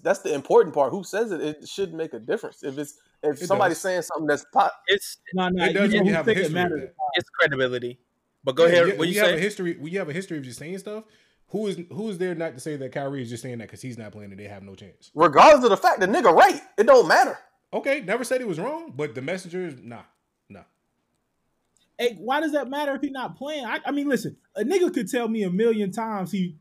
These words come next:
Speaker 4: do some wild stuff, but at this moment, if he step up at the right time, you can't pick and choose who we support. We gotta
Speaker 1: Hey,
Speaker 4: support
Speaker 1: Roy,
Speaker 4: the
Speaker 1: hey,
Speaker 4: movement.
Speaker 1: hey, Roy, you said it earlier, bro. That's what, that's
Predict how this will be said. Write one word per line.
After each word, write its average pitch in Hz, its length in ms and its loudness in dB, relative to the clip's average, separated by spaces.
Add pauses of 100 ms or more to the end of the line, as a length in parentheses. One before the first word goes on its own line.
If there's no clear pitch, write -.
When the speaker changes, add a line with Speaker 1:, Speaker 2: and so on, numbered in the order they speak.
Speaker 4:
do 196 140 -2
some 165 160 -8
wild 190 380 -2
stuff, 147 320 -2 (380)
but 175 140 0
at 160 220 -4
this 233 180 -4
moment, 240 300 -4
if 190 180 -2
he 277 100 -4
step 220 360 -6
up 208 140 -8
at 185 100 -8
the 165 80 -8
right 180 240 -4
time, 220 380 -8
you 262 100 -6
can't 202 260 -8
pick 190 160 -6
and 156 100 -12
choose 214 300 -6
who 196 80 -8
we 170 140 -8
support. 156 480 -6
We 226 80 -8
gotta 180 160 -2
Speaker 1:
Hey, 135 60 0
Speaker 4:
support 156 280 6
Speaker 1:
Roy, - 0 -
Speaker 4:
the 151 60 -2
Speaker 1:
hey, 156 80 8
Speaker 4:
movement. 165 260 2
Speaker 1:
hey, 151 80 4
Roy, 151 180 6
you 165 100 0
said 170 180 4
it 151 40 6
earlier, 135 560 2
bro. 113 160 -6
That's 117 220 -2
what, 117 180 -10
that's 131 280 0